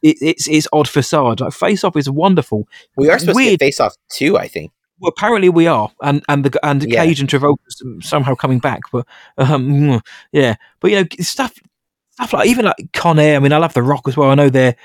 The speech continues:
Speaker 1: all the Cage films, I love things other than those films, but they're the first three that came to mind. Just give me stuff that, for me, just, that's the kind of stuff I want.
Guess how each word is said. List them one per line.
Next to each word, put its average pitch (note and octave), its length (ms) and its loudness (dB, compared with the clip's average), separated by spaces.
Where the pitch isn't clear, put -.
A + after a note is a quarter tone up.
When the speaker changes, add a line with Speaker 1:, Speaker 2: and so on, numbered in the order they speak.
Speaker 1:
all D#3+ 160 2
the C3 80 2
Cage C#3+ 320 0
films, C3 240 2
I C3+ 80 2
love C3+ 220 0
things B2+ 260 2
other C3 220 0
than B2 260 4
those A#2+ 240 0
films, A#2 300 2
but C3 80 2
they're C#3 120 6
the C#3 60 6
first C3+ 320 0
three C3 100 2
that B2 100 0
came C3 180 0
to C3+ 80 2
mind. B2+ 260 2
Just F4 160 2
give F4 140 0
me D#4 80 4
stuff E3+ 320 -4
that, - 200 -4
for F3+ 120 0
me, F#3 240 4
just, D#3 180 -4
that's A#3 200 -2
the - 100 -8
kind G#3 220 0
of E3+ 80 -2
stuff D3 200 -4
I C#3+ 120 2
want. G#2+ 260 -4